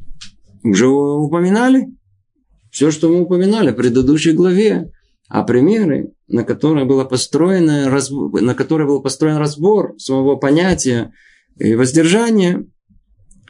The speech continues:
оно было именно на этом, на воздержании от удовольствий.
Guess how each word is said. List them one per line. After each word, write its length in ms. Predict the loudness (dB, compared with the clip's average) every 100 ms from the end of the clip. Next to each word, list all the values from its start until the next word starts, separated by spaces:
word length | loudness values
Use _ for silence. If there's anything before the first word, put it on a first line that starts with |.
| _ _
оно 240 | 0 2 2
было 220 | 2 2
именно 640 | 2 2 2 2 -2 -4 -8 -2
на 280 | 2 2
этом, 580 | 2 0 0 -2 -4 -6 _ -4
на 340 | -2 0 -2
воздержании 680 | -2 0 0 0 0 0 0
от 100 | 0
удовольствий. 800 | -2 0 0 0 -2 -6 -8 -8